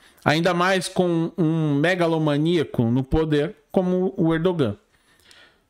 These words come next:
Vejam só, tensões temos aos montes. Olha aqui. Erdogan ordena a expulsão de embaixadores dos Estados Unidos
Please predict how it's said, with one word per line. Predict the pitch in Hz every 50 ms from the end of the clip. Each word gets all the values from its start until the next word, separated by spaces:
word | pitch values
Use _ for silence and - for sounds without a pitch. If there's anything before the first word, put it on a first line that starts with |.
| _ _ -
Vejam | - 156 180 185 208 202
só, | 180 - 196 156 127 107 95 98 - _ _ _ _ _ _ _ _
tensões | - 190 190 165 - 190 214 240 233 196 147 - - - - - _ _ _
temos | 160 170 196 196 190
aos | 202 214 208 170
montes. | 170 175 180 175 160 - - - - - - - _ _ -
Olha | - 135 156 180 185
aqui. | 175 180 180 156 123 104 - - _ _ _ _ _ _ _ _ _ _ _ _ _ _ _ _ _ _ _ _ _ _ _ _ _ _ _ _ _ _ _ _ _ _ _
Erdogan | 202 208 247 220 226 226 196 175 214 247 269 285 -
ordena | - 208 208 185 190 214 240 220 214
a |
expulsão | 220 247 - - - 247 190 - - 233 240
de | 220 190 208
embaixadores | 214 202 190 208 208 - - 208 196 165 185 196 202 190 170
dos | 165 190 202 196
Estados | 196 185 - 202 196 202 196 185
Unidos | 214 214 196 190 196 180 139 - - - -